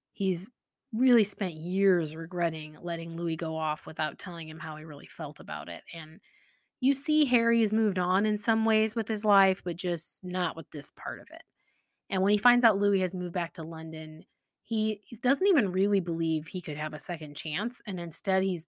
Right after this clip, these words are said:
more looking for closure. And how, I can't even tell you how much this one hurt. <laughs> You really get inside Harry's head with it and feel that hurt and regret. So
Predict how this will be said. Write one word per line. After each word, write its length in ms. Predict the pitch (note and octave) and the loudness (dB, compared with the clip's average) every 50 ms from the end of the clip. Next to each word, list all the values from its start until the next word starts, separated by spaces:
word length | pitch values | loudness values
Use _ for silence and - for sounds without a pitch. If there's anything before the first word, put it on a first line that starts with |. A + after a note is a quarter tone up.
| _ _ _ _ - | _ _ _ _ -10
more 240 | F#3 F3+ F#3+ F#3 F#3+ | -8 -6 -4 -4 -4
looking 280 | F#3+ F3 - - F#3+ D#3 | -4 -6 -8 -8 -12 -10
for 160 | - E3+ F3 | -10 -12 -12
closure. 640 | - - - E3 D#3+ E3+ E3 F#3+ G#3 A3+ B3+ C4+ C4 _ _ _ _ _ _ _ _ _ _ _ _ _ _ _ _ _ - | -12 -12 -10 -8 -8 -8 -6 -6 -4 -4 -4 -4 -6 _ _ _ _ _ _ _ _ _ _ _ _ _ _ _ _ _ -8
And 280 | - F#3 F3 E3+ F3 D#3+ _ _ - | -6 -4 -4 -4 -8 -10 _ _ -12
how, 460 | - - - F#3+ F3+ D#3 D#3 C#3 C#3 - - - - - | -8 -8 -6 -6 -6 -6 -8 -8 -8 -10 -14 -12 -8 -4
I 100 | G3+ G3 | -4 -4
can't 240 | G3 - A3+ G#3 G3+ | 0 2 4 4 4
even 160 | F#3 F3 E3 | 4 2 0
tell 180 | - - D#3 | -4 -6 -6
you 100 | C#3+ D3+ | -6 -6
how 80 | D3+ D#3+ | -8 -8
much 200 | C#3+ D3+ D#3+ - | -10 -10 -10 -8
this 160 | F#3+ F3 - | -8 -8 -8
one 120 | G#3+ F3 F3+ | -8 -8 -10
hurt. 320 | - - - A2+ - - - - - - - - | -10 -10 -12 -12 -8 -2 -2 -2 0 0 6 10
<laughs> 140 | C#4 C4 B3 B3+ - - D#4+ D#4 C#4 A#3+ - | 10 10 10 8 0 -8 -8 -8 -8 -2 2
You 240 | A#3 A#3 A#3+ A3+ A#3+ | 4 4 6 6 4
really 320 | B3+ B3+ B3+ B3+ B3 A#3+ | 4 6 6 8 6 6
get 160 | A3 A3+ G#3+ | 6 4 2
inside 380 | G#3+ G#3 G3+ - G3 F3 F3 E3+ | 2 0 2 2 2 4 2 2
Harry's 360 | F#3 F#3 F3 E3+ E3+ E3+ - | 0 0 2 2 2 0 0
head 220 | - F#3+ F3 F3+ | 0 0 0 2
with 180 | F3+ F3 E3 - | 0 -2 -2 -2
it 200 | F3 E3 D#3+ D#3 - | -2 -2 -2 -4 -4
and 360 | E3+ D#3+ D3 C#3+ C#3+ D3 F#3+ _ _ _ _ _ _ _ _ _ - | -6 -10 -10 -10 -12 -14 -16 _ _ _ _ _ _ _ _ _ 0
feel 320 | G3+ G3 F#3 F3+ E3 D#3+ | 4 6 6 6 4 4
that 180 | D3+ - - - | 0 -2 -4 -4
hurt 380 | - - - F3+ E3 C#3+ - - | -6 -6 -4 -6 -6 -6 -8 -10
and 160 | - F3 D#3+ | -12 -10 -10
regret. 500 | D#3 D3+ E3 - - E3 D3 D3 C#3 C3+ _ | -10 -12 -12 -10 -8 -6 -4 -4 -6 -8 _
So 380 | - - - E3+ D3 C#3 C#3 | -12 -10 -8 -6 -6 -6 -6